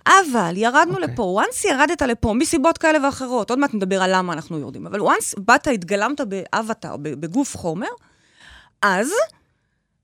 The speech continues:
Speaker 1: תפשפש במעשיך.
Speaker 2: אוקיי.
Speaker 1: יענו, כל היום תחקור ותלמד ו-, ותתפתח ותשאף להיות הכי טוב של
Speaker 2: זאת
Speaker 1: עצמך.
Speaker 2: אומרת, הם אומרים שעדיף לו לאדם שלא נברא מתוך נקודת מוצא שהאדם, כשהוא לא פה בגוף פיזי, הוא נמצא במקום אחר ב-, ברוח.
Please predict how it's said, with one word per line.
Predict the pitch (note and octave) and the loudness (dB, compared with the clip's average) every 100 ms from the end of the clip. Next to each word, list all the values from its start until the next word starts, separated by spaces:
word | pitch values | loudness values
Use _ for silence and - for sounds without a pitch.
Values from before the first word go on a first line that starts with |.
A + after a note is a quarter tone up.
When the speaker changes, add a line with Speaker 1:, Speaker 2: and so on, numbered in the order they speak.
| _ _ _ _ _ _ _ _ _ _ - | _ _ _ _ _ _ _ _ _ _ -12
Speaker 1:
תפשפש | - F3+ - F#3 | -4 -2 0 0
במעשיך. | F#3+ D#3 D#3 - D#3+ - | 0 -2 -4 -8 -10 -4
Speaker 2:
אוקיי. | - F3 G3+ | 2 4 6
Speaker 1:
יענו, | A3 | 4
כל | G#3+ C4 A#3+ | 4 6 6
היום | G#3+ | 2
תחקור | G3+ F#3 - A3 F3+ | -4 -10 -4 -4 -2
ותלמד | F3 F#3 F#3+ F#3+ E3 | -6 -6 -4 -4 -6
ו-, | E3 C3 | -8 -8
ותתפתח | F3 F3 F#3+ F#3 - G#3 F3 F3 | -6 -8 -8 -8 -2 -2 -2 -8
ותשאף | F#3 F3 - - G3 - - B3+ - | -10 -10 -10 -8 -4 0 2 2 -2
להיות | G#3+ G#3 A3 - - _ | -4 0 0 0 -14 _
הכי | G3 C#4 | -4 -2
טוב | C4 G#3+ F#3 | 0 0 -2
של | F#3 | -2
Speaker 2:
זאת | E3 | 4
Speaker 1:
עצמך. | F#3+ | 8
Speaker 2:
אומרת, | G3+ G#3 | 8 8
הם | G3 | 6
אומרים | E3 F#3+ | 4 4
שעדיף | G3+ F#3+ F#3 G#3+ | 2 -2 -2 0
לו | F#3 | 0
לאדם | F3 G3 | 0 -2
שלא | - F#3+ | -2 0
נברא | G3 F#3+ A3 | 2 2 2
מתוך | F#3+ A3 - - | 2 2 0 0
נקודת | G3+ - F3 G#3 A3 | 0 2 4 6 6
מוצא | F#3+ F3 - G#3+ | 4 4 2 2
שהאדם, | G3+ G3 E3+ D#3+ F3 F#3+ G#3 | 2 2 2 2 2 2 0
כשהוא | - F#3 | -2 2
לא | F3 F3+ - | 4 4 2
פה | F#3+ F3+ F#3+ | 2 4 4
בגוף | E3+ D#3+ F#3 | 2 0 -2
פיזי, | - G#3 G#3 | 0 0 2
הוא | A#3+ | 0
נמצא | G#3+ G#3+ G#3 | 0 0 0
במקום | G3 G3+ G3 G#3+ | 0 0 2 2
אחר | G#3 G#3+ G#3 | 2 0 0
ב-, | G3+ G3+ | 0 0
ברוח. | F#3 G3+ E4 D#3 | 0 2 4 4